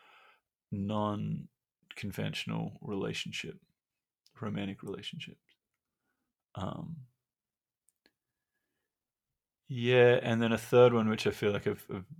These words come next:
sort of barely begun, is, is more around community and living in, in, in kind of, I guess, spiritual community. And that's something that I hope will come.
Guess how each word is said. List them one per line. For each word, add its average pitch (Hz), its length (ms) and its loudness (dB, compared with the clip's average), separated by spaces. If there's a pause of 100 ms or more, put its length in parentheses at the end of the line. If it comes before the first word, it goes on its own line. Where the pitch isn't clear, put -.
(160)
sort - 140 -6
of 95 100 -6
barely 107 240 0
begun, 107 300 -6
is, 107 260 -8
is - 140 -12
more 107 180 -2
around 107 280 -4
community 104 720 -8 (300)
and 98 420 -8
living 104 380 -8
in, 101 260 -10 (460)
in, 95 300 -14 (640)
in 170 180 -6
kind 107 200 -6
of, 107 100 -8
I 104 80 -6
guess, 98 140 -6
spiritual - 460 -10
community. 101 540 -10 (720)
And 104 340 -8
that's - 200 -10
something 101 300 -10
that 101 100 -6
I 101 80 -8
hope - 300 -10
will 110 260 -14
come. - 440 -10